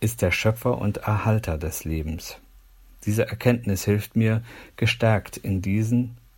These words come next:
und die kommenden Tage zu gehen, in denen ich mit Einschränkungen leben muss, aber eben auch leben kann. Georg Weißel dichtete sechzehnhundertdreiundzwanzig,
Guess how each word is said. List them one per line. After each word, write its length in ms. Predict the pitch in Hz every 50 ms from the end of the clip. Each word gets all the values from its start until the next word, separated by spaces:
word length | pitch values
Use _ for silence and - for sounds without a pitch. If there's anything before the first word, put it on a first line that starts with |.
| _ -
und 200 | - 113 117 -
die 80 | 113
kommenden 560 | 117 - 120 113 107 95 80 78 82 82 80
Tage 380 | - - 87 85 87 85 98 92
zu 160 | - - 101
gehen, 460 | 101 - 98 95 98 104 104 104 113 - - - - - - -
in 140 | - 110 101
denen 300 | 104 101 101 104 104 -
ich 320 | - 98 - - - - - -
mit 200 | 98 87 - -
Einschränkungen 840 | 95 110 117 120 117 - - 78 80 80 80 - - 82 80 82 82
leben 380 | 85 85 85 87 85 82 80 78
muss, 340 | 78 80 - - - - - - _ _ - - _ _ _ -
aber 320 | 98 90 87 87 85 -
eben 260 | 87 90 87 92 87
auch 400 | - - 85 92 98 - - - - - _ _ _ _ _ _ _ -
leben 400 | - 90 90 85 82 80 73 78
kann. 400 | - - - 104 101 85 69 - - - _ - - - - - - - - - - - - - - - - - - - - - - _ _ _ _ _ -
Georg 280 | - 110 101 87 - 90
Weißel 480 | 85 85 87 95 113 117 - 139 135
dichtete 500 | 127 - 139 120 - - - 113 - 117
sechzehnhundertdreiundzwanzig, 1800 | 110 - - 117 113 - - 120 110 107 107 107 104 104 104 98 - 101 101 104 107 107 104 - - 107 104 92 85 - - - - - - -